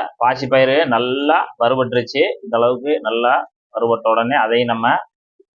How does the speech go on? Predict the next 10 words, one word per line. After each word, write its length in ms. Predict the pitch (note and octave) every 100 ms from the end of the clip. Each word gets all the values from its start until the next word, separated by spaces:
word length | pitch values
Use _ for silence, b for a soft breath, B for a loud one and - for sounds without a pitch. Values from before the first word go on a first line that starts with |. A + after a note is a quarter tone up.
| _ _
இந்த 140 | G#2 -
பிளேட்டுக்கு 340 | A2+ A2 G2+ G#2+
மாத்தி 280 | - B2+ D#3 -
ஆற 60 | G#2+ A2
வச்சுக்கலாம். 460 | G#2+ - G#2 B2 F3 - _
நம்ம 180 | - A2+ C3+ -
பொடி 180 | G#2+ A2+ A2
சேர்த்து 280 | A#2+ A2+ -
சாப்பிடும்போது 640 | A2 A2 A2+ A2+ A#2 A2+ C3 E3+ - _ _
ம-, 180 | G#2+ B2+